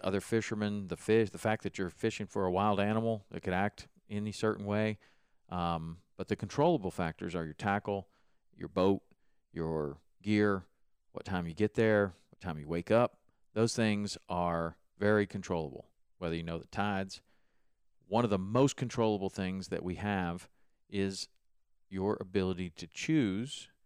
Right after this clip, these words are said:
how you rig your tackle. And that ability to choose how you rig your tackle can result in either breaking a fish off or landing a fish. You can decide that you're going to use the strongest knots possible, and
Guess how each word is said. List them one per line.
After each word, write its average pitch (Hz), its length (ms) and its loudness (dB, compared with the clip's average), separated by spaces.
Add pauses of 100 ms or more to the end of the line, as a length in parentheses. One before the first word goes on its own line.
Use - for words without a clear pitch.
(200)
how 98 280 -2
you 98 240 -4
rig 87 260 -2
your 87 120 -4
tackle. - 500 -4 (460)
And 87 220 -6
that 98 160 0
ability 101 480 2
to 87 100 -6
choose 113 340 -4
how 101 100 0
you 92 120 0
rig 87 200 -2
your 85 80 -6
tackle 127 400 -2
can 101 260 -8
result 95 420 -4
in 98 240 -8
either 90 200 -6
breaking 87 360 -4
a 92 40 -6
fish - 260 -4
off 107 240 0 (300)
or 135 160 2
landing 123 400 2
a - 20 -2
fish. - 380 -8 (280)
You 98 120 -6
can 85 180 -8
decide 85 440 -2
that 90 180 -2
you're 87 160 -6
going 87 280 -6
to 85 80 -12
use 87 200 -10
the - 80 -16
strongest 95 480 -4
knots 95 180 -4
possible, 117 580 -2 (360)
and 131 340 -2